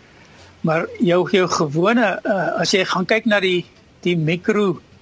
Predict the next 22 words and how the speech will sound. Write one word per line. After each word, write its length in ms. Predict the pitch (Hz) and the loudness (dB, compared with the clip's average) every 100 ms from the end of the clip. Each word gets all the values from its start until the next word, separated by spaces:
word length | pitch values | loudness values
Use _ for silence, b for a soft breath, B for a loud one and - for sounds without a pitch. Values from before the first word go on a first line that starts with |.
| - - | -10 -2
nou 180 | 165 | 0
ja, 180 | 165 160 | 2 0
as 140 | 160 190 | 0 -2
ek 160 | 180 | 0
sê 160 | 214 190 | 0 2
mikro, 360 | 175 175 196 185 | 0 0 0 0
dan 140 | 170 | 0
praat 320 | - 180 180 | 0 0 0
ek 180 | 185 175 | -2 -4
van 500 | - 180 170 160 - - - _ - _ _ - | -6 -4 -2 -4 -8 -16 -20 _ -20 _ _ -6
'n 40 | 175 | -4
area 460 | - 175 180 180 | 0 0 2 0
op 100 | 170 | -2
die 80 | 180 | -4
son 260 | - 180 160 | -2 -2 -2
so 100 | 156 | -4
groot 320 | - 170 160 | -2 -2 -2
as 80 | 147 | -2
Suid-Afrika, 720 | 165 160 175 165 180 170 151 | -2 0 -2 0 -4 -2 -4
sê 180 | - 143 | -2 -2
nou 120 | 123 | -2
maar. 220 | 110 | -4